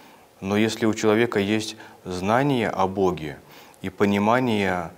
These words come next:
о том, что жизнь "Без Бога его пуста", то такой человек к Богу будет стремиться. Он будет изучать историю церкви, он поймёт, почему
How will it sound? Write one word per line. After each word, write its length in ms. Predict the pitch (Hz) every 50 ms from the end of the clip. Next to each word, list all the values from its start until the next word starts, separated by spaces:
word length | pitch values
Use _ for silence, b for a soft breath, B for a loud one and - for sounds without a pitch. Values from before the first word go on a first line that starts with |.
| B B B B B _
о 100 | - 98
том, 220 | 98 - 113 101 95
что 540 | - - - 101 95 95 95 90 64 - -
жизнь 560 | - 92 90 92 113 113 110 98 90 85 71 - - - B B B B B B - -
"Без 260 | 90 98 101 95 95
Бога 360 | 90 87 104 104 101 87 90
его 260 | 85 85 87 85 87 82
пуста", 580 | - - - - - - - 87 78 73 - - - B B B B B B B - - _ _
то 260 | - 98 95 92 95
такой 360 | 92 - 95 90 - 104 101
человек 340 | - - 110 101 104 113 -
к 40 | 95
Богу 260 | 95 104 104 101 101
будет 260 | 95 110 101 107 107
стремиться. 640 | - - - 117 123 110 85 73 - - - - 80 82 82 -
Он 220 | - 95 95 92 87
будет 280 | 90 98 95 101 -
изучать 440 | 101 95 95 92 - - 107 107 -
историю 380 | - - - - 101 92 92 92
церкви, 540 | - - - 101 101 101 - - 92 85 80 B B B B B B B B B
он 160 | - 104 104
поймёт, 560 | 98 - - 104 101 98 98 104 117 120 - -
почему 520 | - 90 - - - 95 98 107 113 117